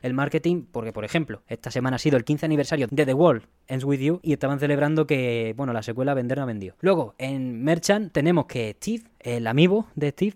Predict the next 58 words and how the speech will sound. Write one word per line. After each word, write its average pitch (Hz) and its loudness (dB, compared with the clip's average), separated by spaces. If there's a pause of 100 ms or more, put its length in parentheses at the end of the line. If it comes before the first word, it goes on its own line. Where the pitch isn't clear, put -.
(120)
que - -12
a 101 -12
mí 117 -6
se 131 -4
me 131 2
había 120 2
olvidado, 120 4
la 117 2
verdad, 123 2
hasta - -6
que 123 -4
he - -2
leído 120 0
la 120 0
noticia, 139 2
sale 190 0
este 180 -2
nueve 185 6
de 175 4
septiembre 170 -2
con 123 -4
Splatoon 131 0
tres. 113 -2
Así 120 0
que 175 6
el 160 6
que 120 -2
vaya 147 -2
a 143 -4
una 147 -4
tienda 151 -2
de 139 0
videojuegos 127 -4
o 110 -4
se 117 -8
meta 139 0
en 143 4
Amazon 117 -2 (160)
para 127 0
esos 147 0
días, 180 0
que 135 -10
tome 135 -4
nota 156 -2
que 147 -2
a 139 0
lo 131 -2
mejor 143 -2
en 127 -2
vez 127 -2
de 143 -2
sesenta 156 -6
se 156 -6
gasta 139 -6 (200)
<laughs> - -14
una 165 0
poca 147 0
más. 120 -6